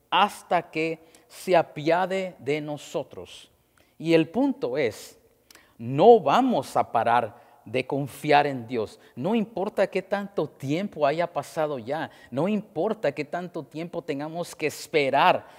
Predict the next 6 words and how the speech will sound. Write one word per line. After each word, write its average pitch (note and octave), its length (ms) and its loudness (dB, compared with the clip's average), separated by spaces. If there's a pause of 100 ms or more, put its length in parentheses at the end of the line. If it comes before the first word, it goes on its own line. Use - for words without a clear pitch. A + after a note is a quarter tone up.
(120)
nuestros D3 580 -6
ojos F#3 340 0
están D#3 540 -8
puestos D#3+ 560 -4
en C#3 300 -6
Él D#3+ 280 -2